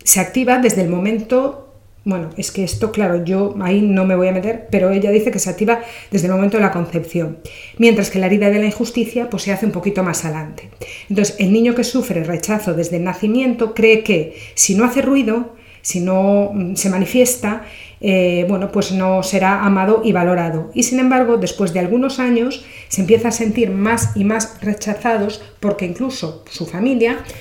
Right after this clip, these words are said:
se olvida de que existe. Lo normal, ¿no? es que, bueno, pues a los niños se les atienda y cada vez que se hacen mayores se les atienda un poquito menos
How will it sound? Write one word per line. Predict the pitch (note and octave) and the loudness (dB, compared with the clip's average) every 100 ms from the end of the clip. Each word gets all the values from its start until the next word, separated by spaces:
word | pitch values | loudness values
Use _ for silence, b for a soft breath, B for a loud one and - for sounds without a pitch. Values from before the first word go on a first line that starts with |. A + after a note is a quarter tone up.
| B | B
se | - | -4
olvida | F#3+ G3+ G3 | 2 4 4
de | F3+ | 2
que | D#3+ | 0
existe. | D3+ E3 D#3+ - E3+ - - B B B B B | -4 -4 -6 -8 -10 -12 -18 B B B B B
Lo | - F3 F3 | -4 -2 -2
normal, | F3 D#3 F#3+ G#3+ G#3+ | -4 -4 -2 0 0
¿no? | G#3+ C#4+ | 0 -2
es | - - | -2 -4
que, | - E3+ E3 | -2 -2 -2
bueno, | D#3+ G#2 | -4 -8
pues | C#3+ F#3 | -6 -6
a | E3 D#3+ | -6 -8
los | D3+ | -8
niños | F3+ F3+ | -6 -6
se | F#3+ | -4
les | E3 | -4
atienda | G3 A#3 A#3 A#3 C4 | 0 2 4 2 0
y | B3+ | -2
cada | - E3 | -2 -4
vez | F3 | -4
que | - F3+ | -6 -8
se | F3+ | -8
hacen | E3+ F#3 | -8 -6
mayores | F3+ G3+ G3+ A3+ | -4 -4 -2 -2
se | G#3 | -2
les | F3 | -4
atienda | E3+ E3+ E3+ | -4 -6 -6
un | D#3+ | -6
poquito | E3+ F3+ G3+ | -6 -2 -2
menos | G#3 A#3 B3+ | 0 -2 -4